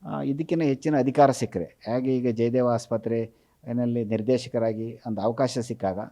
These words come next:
ಎಷ್ಟು ಜನಗಳಿಗೆ ಒಂದು ಅನುಕೂಲವಾದ ಆಸ್ಪತ್ರೆಯನ್ನ, ಆ, ಕಟ್ಟಿ ಜನರೋಗ್ಯ-, ರೋಗಿಗಳಿಗೆ ಅನುಕೂಲ ಮಾಡ್ಕೊಳ್ತಕ್ಕಂಥ ಒಂದು, ಆ, ಅವಕಾಶ ಸಿಕ್ಕಿದ್ದನ್ನ ಇನ್ನೂ ಹೆಚ್ಚಿನ ರೀತಿಯಲ್ಲಿ ಅವ್ರಿಗೇನಾದ್ರೂ ಅವಕಾಶ ಸಿಕ್ಕರೆ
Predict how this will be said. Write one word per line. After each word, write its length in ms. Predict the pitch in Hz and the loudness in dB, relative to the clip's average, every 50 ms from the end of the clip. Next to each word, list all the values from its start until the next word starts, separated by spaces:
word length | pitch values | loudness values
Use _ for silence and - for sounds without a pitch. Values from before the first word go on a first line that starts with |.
| _ _ _ _ _ _ _ - | _ _ _ _ _ _ _ -6
ಎಷ್ಟು 260 | 151 151 - - 190 | -6 -4 -2 -2 0
ಜನಗಳಿಗೆ 480 | 160 135 139 147 147 151 151 147 143 139 | 2 4 4 4 4 4 4 4 4 2
ಒಂದು 240 | 135 135 131 123 120 | 2 2 0 0 0
ಅನುಕೂಲವಾದ 520 | 123 135 135 147 139 139 135 135 127 123 | 0 0 0 0 2 2 2 2 2 2
ಆಸ್ಪತ್ರೆಯನ್ನ, 600 | 120 117 120 - - 120 117 117 120 117 113 113 113 113 113 117 _ _ _ _ _ - | 0 -2 -2 -4 -6 -6 -4 -4 -4 -4 -2 -4 -4 -6 -8 -10 _ _ _ _ _ -12
ಆ, 160 | 113 113 110 | -10 -10 -8
ಕಟ್ಟಿ 320 | 113 - 113 110 - 117 | -6 -6 -6 -4 -4 -4
ಜನರೋಗ್ಯ-, 640 | 104 110 110 113 120 117 120 120 113 117 113 107 107 | -2 0 0 0 2 2 0 0 0 -2 -6 -4 0
ರೋಗಿಗಳಿಗೆ 580 | 117 131 143 143 143 135 135 127 123 123 123 123 | 2 2 2 4 2 2 2 2 0 -2 -4 -4
ಅನುಕೂಲ 360 | - 123 127 127 139 143 143 | -4 -4 -2 0 0 2 2
ಮಾಡ್ಕೊಳ್ತಕ್ಕಂಥ 680 | 131 127 120 117 120 120 110 - 117 - 117 110 107 | 2 0 0 -2 -4 -6 -6 -6 -6 -8 -6 -6 -4
ಒಂದು, 440 | 113 110 107 107 104 104 104 104 104 101 _ _ _ _ _ _ _ _ - | -4 -4 -4 -4 -4 -4 -4 -4 -6 -8 _ _ _ _ _ _ _ _ -6
ಆ, 140 | 110 107 107 | -2 2 2
ಅವಕಾಶ 340 | 120 123 147 139 131 - | 2 4 6 4 4 4
ಸಿಕ್ಕಿದ್ದನ್ನ 520 | 127 117 - - - 98 80 80 85 98 117 147 156 - _ - - - - | -2 -8 -8 -4 -6 -4 -4 -4 -4 -4 -4 -6 -8 -12 _ -20 -16 -8 -4
ಇನ್ನೂ 180 | 185 214 226 | -2 0 2
ಹೆಚ್ಚಿನ 360 | 226 165 143 143 147 - 202 214 208 | 4 4 4 2 2 2 4 6 8
ರೀತಿಯಲ್ಲಿ 380 | 196 196 185 - 170 165 160 160 | 8 6 6 6 4 6 6 6
ಅವ್ರಿಗೇನಾದ್ರೂ 720 | 151 147 139 135 135 135 135 135 127 131 131 131 131 - _ _ _ _ - | 6 6 4 4 2 4 4 4 4 4 4 2 2 -2 _ _ _ _ -6
ಅವಕಾಶ 360 | - 110 120 120 147 135 - 135 | 0 0 2 4 4 2 2 0
ಸಿಕ್ಕರೆ 480 | 110 110 95 - 107 117 135 143 - | -4 -4 -2 -2 -2 -2 -2 -4 -8